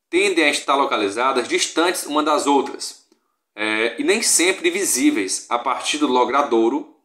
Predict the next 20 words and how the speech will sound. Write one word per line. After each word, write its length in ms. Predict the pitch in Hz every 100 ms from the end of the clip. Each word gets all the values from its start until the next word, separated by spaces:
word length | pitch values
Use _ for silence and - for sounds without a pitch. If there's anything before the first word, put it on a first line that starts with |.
| _
que 80 | -
você 260 | 156 156 123
está 200 | - 107
percorrendo. 600 | 110 - 175 180 101 - - _ _ _ _
Portanto, 800 | 139 120 - 110 110 147 156 - _ _ _ _
esteja 400 | 127 127 120 139
atento 440 | 160 - 131 160 143
à 220 | 120 -
existência 800 | 131 123 - - 143 180 190 151
de 100 | 123
unidades 540 | 120 104 104 117 117
localizadas 960 | 113 110 104 98 104 110 139 143 - - _ _
atrás 640 | 131 131 - 139 147 170 147
da 100 | 131
vegetação, 1000 | 123 120 - - - 123 127 147 - _ _ _ _ _
elevações 960 | 139 147 127 110 - - 139 156 160 -
ou 120 | 139
declives 680 | 143 170 - 143 196 175 151
no 120 | 127 123
terreno. 460 | 113 - 82 -